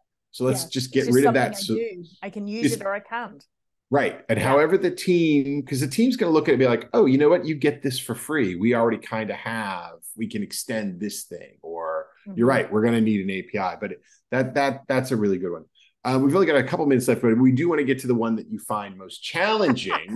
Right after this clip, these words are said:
Speaker 2: <laughs> I'm allowed to
Speaker 1: Uh,
Speaker 2: come back to this one, though.
Speaker 1: and, uh, and you're,
Speaker 2: <laughs>
Speaker 1: uh, well, the, the one you were mentioning was the
Speaker 2: Yeah.
Speaker 1: one I find the most challenging,
Speaker 2: Yeah.
Speaker 1: 'cause I find it's the one that opens itself up to
Speaker 2: Yeah.
Speaker 1: the most abuse.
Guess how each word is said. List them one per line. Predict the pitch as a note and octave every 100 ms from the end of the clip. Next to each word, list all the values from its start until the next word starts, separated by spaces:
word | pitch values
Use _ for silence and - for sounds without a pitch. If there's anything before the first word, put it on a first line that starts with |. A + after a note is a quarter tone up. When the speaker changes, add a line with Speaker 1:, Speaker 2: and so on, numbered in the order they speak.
| A#3+
Speaker 2:
<laughs> |
I'm | C4+ C4+
allowed | B3+ C4
to | -
Speaker 1:
Uh, | A#2+
Speaker 2:
come | A#3+
back | B3 E4
to | -
this | G#3+ E3 -
one, | F3
though. | -
Speaker 1:
and, | C3 C#3
uh, | C#3+ C#3
and | C#3+ C#3+
you're, | D3 E3 F3 F3
Speaker 2:
<laughs> | - F3
Speaker 1:
uh, | C#3+ D3
well, | D#3
the, | D3 G3+
the | G3+ G3
one | F3+ A#3 A#3
you | A3 A#3+
were | A3+ A3
mentioning | B3 B3 G#3 E3+ C#3+
was | C#3 C3+
the |
Speaker 2:
Yeah. | B3
Speaker 1:
one | -
I | C3+ B2+ C3+ C#3+
find | C3+ D3 C3+
the | B2+
most | B2 A#2+
challenging, | - F3 C#3+
Speaker 2:
Yeah. | C3+
Speaker 1:
'cause | B2
I | C3+
find | B2+ C#3+ D#3 E3+
it's | E3+ -
the | D3
one | C3+ C3
that | B2+ A#2+
opens | A#2+ B2 A#2 A2
itself | - A#2 -
up | A2+ -
to | -
Speaker 2:
Yeah. |
Speaker 1:
the | G#2
most | G2 F#2+ -
abuse. | G#2 _ - A2+ A#2+ - -